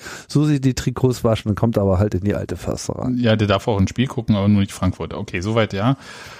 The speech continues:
Speaker 2: Ähm.
Speaker 1: <laughs> Also ich fand das all-, äh, ver-, verstehst du, ich fand es charmant. Ich hab aber, äh, aktuelle Sportstunde, ich meine, b-, bis, bis Max da die Redaktion übernimmt, ist es klar, dass das einfach wischiwaschi ist.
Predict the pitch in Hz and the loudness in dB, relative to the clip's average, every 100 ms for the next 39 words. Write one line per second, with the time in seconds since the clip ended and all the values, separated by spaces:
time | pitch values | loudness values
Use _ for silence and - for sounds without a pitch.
0 | - - 110 113 95 277 302 320 - - | -2 2 4 4 4 4 4 4 2 0
1 | 381 208 - 381 - 392 - 180 220 202 | 0 0 0 -2 -2 -2 0 0 2 2
2 | - 233 208 208 214 208 180 - - 185 | 2 2 0 2 0 2 0 -2 -2 -2
3 | 175 160 180 196 185 151 - 180 170 - | 0 0 2 2 0 2 2 2 0 2
4 | 170 151 143 143 - - - 139 175 - | 2 4 2 2 -4 -6 2 2 2 0
5 | 160 - 147 - - - 208 - 196 175 | 0 2 0 0 -6 -4 -4 0 0 0
6 | 175 185 196 156 135 160 156 143 156 139 | 2 0 2 0 2 2 0 -2 -4 0
7 | 202 - - - - 127 165 147 156 202 | 0 -2 -12 -16 -2 -2 0 0 0 0
8 | - 165 151 151 143 139 - 147 147 117 | 0 2 2 2 2 0 0 0 2 0
9 | 95 78 - - _ _ _ - 139 - | 0 -6 -12 -20 _ _ _ -2 0 0
10 | 147 - 135 160 143 131 123 110 113 101 | -2 0 2 2 0 0 -2 0 0 2
11 | 104 - 98 90 - 101 67 82 | 0 0 0 0 0 -2 -2 -8